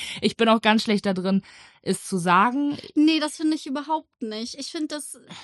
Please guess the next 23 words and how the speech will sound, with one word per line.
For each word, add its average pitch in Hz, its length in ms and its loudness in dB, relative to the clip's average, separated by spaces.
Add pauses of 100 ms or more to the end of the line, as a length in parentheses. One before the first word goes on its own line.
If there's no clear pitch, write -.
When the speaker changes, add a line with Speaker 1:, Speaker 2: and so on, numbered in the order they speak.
(200)
Speaker 2:
weiß 302 240 -6
ich 247 140 -10
nicht, 220 220 -8
du 254 80 -8
bist 262 300 -10
generell 269 560 -4
sehr 254 180 -6
gut 254 240 -6
darin, 233 300 -4
Worte 233 260 -6
zu - 140 -16
finden. 220 540 -10 (600)
Das 247 140 -10
schätze 277 240 -10
ich 240 120 -12
auch 254 160 -6
immer 240 180 -2
an 208 140 -8
Menschen. 214 520 -8
Ich 226 140 -8
liebe 285 220 0
das, 240 240 -6
wenn 214 260 -6